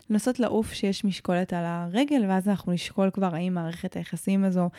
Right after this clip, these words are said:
היא באמת נכונה ומטיבה איתנו. אבל כל עוד אנחנו מרגישות שהצד השני, יש לו את הנכונות, ויש לו את הרצון, ויש לו את האכפתיות לבוא ולמצוא דרך שתהיה נעימה לשני הצדדים, אז גם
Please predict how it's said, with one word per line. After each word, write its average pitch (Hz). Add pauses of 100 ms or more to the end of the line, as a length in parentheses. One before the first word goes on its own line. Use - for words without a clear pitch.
(280)
היא 190
באמת 175
נכונה 185
ומטיבה 170
איתנו. 175
אבל 165
כל 277
עוד 254
אנחנו 202
מרגישות 190
שהצד 196
השני, 196 (480)
יש 208
לו 254
את 220
הנכונות, 180
ויש 180
לו 220
את 190
הרצון, 185
ויש 175
לו 233
את 208 (580)
האכפתיות 240
לבוא 202
ולמצוא 220
דרך 202
שתהיה -
נעימה 196
לשני 190
הצדדים, 190
אז 170
גם 233